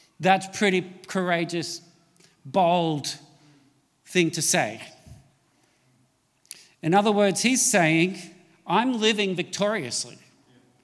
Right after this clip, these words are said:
I'm living in victory, and follow me and I'll show you how." He's saying, "The things that I'm teaching you right now,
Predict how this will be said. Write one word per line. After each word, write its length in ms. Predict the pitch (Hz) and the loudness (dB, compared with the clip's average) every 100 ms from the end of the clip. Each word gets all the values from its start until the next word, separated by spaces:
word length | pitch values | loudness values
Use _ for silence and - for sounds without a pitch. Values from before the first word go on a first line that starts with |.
| _ _ - | _ _ -2
I'm 260 | 233 233 | 0 2
living 300 | 208 233 226 | 0 0 -2
in 120 | 202 | -2
victory, 460 | 180 180 - 156 165 | -4 -6 -6 -6 -6
and 140 | 151 | -8
follow 300 | 143 196 185 | -6 -4 -2
me 200 | 156 151 | -4 -4
and 100 | 143 | -4
I'll 80 | 143 | -6
show 200 | - 165 | -6 -8
you 160 | 147 123 | -8 -8
how." 320 | 143 104 - - _ _ _ _ _ - - - | -8 -10 -16 -20 _ _ _ _ _ -20 -20 0
He's 240 | 233 254 | 2 2
saying, 680 | - 247 233 214 160 190 180 - - | 2 4 6 6 4 0 -4 -10 -8
"The 80 | 175 | -6
things 360 | - 262 247 | 0 0 0
that 120 | 233 | -2
I'm 200 | 220 220 | -2 -4
teaching 640 | - - 269 269 190 165 165 | -2 2 2 2 -2 0 -2
you 180 | 165 | -2
right 200 | 170 165 | -2 -2
now, 380 | 165 160 165 190 | -2 -2 -4 -6